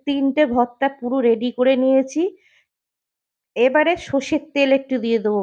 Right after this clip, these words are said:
ভর্তার মধ্যে না সর্ষের তেল, কাঁচা সর্ষের তেল না দিলে ভালো লাগে না। তো উপর দিয়ে আরেকটু কাঁচা সর্ষের তেল দিয়ে দিলাম। দিয়ে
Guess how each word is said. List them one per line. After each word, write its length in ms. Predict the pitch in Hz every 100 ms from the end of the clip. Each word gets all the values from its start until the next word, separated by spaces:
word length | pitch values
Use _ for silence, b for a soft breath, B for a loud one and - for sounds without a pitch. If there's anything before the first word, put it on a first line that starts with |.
| 196
ভর্তার 400 | 226 226 277 262
মধ্যে 260 | 277 254 277
না 100 | 277
সর্ষের 380 | 277 247 269 262
তেল, 140 | 269 269
কাঁচা 320 | 240 226 254
সর্ষের 320 | 254 254 262
তেল 140 | - 254
না 80 | 247
দিলে 220 | 247 254
ভালো 240 | 226 208 226
লাগে 320 | 233 233 262
না। 100 | 269 359 B B B _
তো 60 | 240
উপর 180 | 233 254
দিয়ে 140 | 269 240
আরেকটু 300 | 254 262 294
কাঁচা 320 | 254 240 277
সর্ষের 360 | 269 254 254 269 -
তেল 160 | 269 262
দিয়ে 180 | 247 262
দিলাম। 320 | 247 269 320 508 B B B _
দিয়ে 260 | 190 262